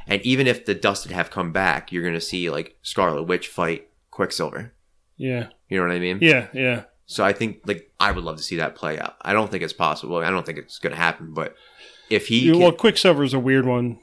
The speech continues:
Speaker 1: Yeah.
Speaker 2: because of
Speaker 1: But now they,
Speaker 2: licensing, but
Speaker 1: now they have the rights to both versions.
Speaker 2: Yeah,
Speaker 1: So
Speaker 2: yeah.
Speaker 1: I think that if Thanos has help, your best way to introduce Secret Invasion or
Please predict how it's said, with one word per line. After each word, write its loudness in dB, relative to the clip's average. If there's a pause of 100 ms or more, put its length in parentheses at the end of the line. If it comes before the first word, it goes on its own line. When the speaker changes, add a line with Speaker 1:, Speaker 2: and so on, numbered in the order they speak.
Speaker 1:
Yeah. 0
Speaker 2:
because -8
of -10
Speaker 1:
But 2
now 4
they, 4
Speaker 2:
licensing, -2
but -8
Speaker 1:
now 4
they 4
have 2
the 2
rights 0
to -4
both -2
versions. -8
Speaker 2:
Yeah, 0
Speaker 1:
So -2
Speaker 2:
yeah. -10 (180)
Speaker 1:
I 4
think 0
that -2
if -8
Thanos 0
has -4
help, -2 (540)
your 0
best -2
way 2
to -4
introduce -8
Secret -8
Invasion -6
or -4